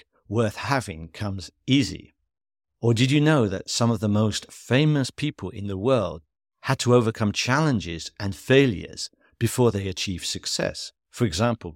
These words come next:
J K Rowling, the author of Harry Potter, was rejected by twelve publishers before her book was accepted. Or Steve Jobs, the founder of Apple, was fired from his own company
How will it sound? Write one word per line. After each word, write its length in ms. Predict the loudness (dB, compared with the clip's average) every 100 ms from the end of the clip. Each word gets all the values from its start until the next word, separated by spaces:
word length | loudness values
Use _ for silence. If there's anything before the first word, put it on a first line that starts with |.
| _
J 200 | -12 -12
K 180 | -6 -2
Rowling, 460 | 2 2 0 -6 -16 _ -4
the 100 | -2
author 260 | -2 -2
of 80 | -6
Harry 300 | -6 -8 -8
Potter, 460 | -4 -2 -2 -4 -16 _ _ _ _ _
was 200 | -2 0
rejected 640 | 0 0 0 -2 -6 -12 -8
by 140 | -8
twelve 580 | -8 -4 0 2 0 -4
publishers 800 | -6 -4 -4 -6 -10 -10 -12 -12 _ _ _ _ _
before 320 | -4 2 2
her 160 | 2 -2
book 360 | -2 -10 -10 -8
was 140 | -6
accepted. 680 | -6 -4 -4 -4 -8 -18 -20 _ _ _ _ _ _ -2
Or 120 | 0
Steve 400 | 0 -4 -10 -4
Jobs, 440 | 0 0 -2 -8 -14 _ _
the 80 | -6
founder 400 | -4 -4 -4 -4
of 100 | -4
Apple, 440 | -4 -6 -12 -16 _ _ _ _ _
was 180 | -2 -2
fired 500 | 0 0 2 0 -2
from 220 | -6 -6
his 220 | -2 -4 0
own 300 | 2 4 2
company 560 | 0 0 0 -8 -12